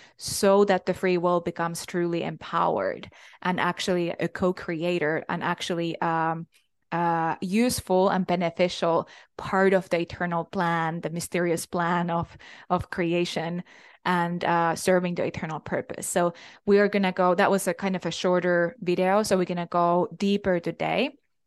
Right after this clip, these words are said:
And something that both Melinda and I, when we hopped in this call, and I was asking, like, "Well, what, what are you,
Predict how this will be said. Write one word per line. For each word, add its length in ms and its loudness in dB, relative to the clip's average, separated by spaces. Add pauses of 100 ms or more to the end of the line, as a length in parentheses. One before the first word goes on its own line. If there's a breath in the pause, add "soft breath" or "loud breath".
(240 soft breath)
And 160 0
something 500 0
that 280 0
both 240 4
Melinda 400 0
and 220 0
I, 240 2
when 160 0
we 80 -4
hopped 240 0
in 120 0
this 220 -4
call, 460 4
and 200 -4 (280 loud breath)
I 120 2
was 140 0
asking, 480 0
like, 220 -2
"Well, 160 2
what, 180 -2
what 180 2
are 80 2
you, 300 2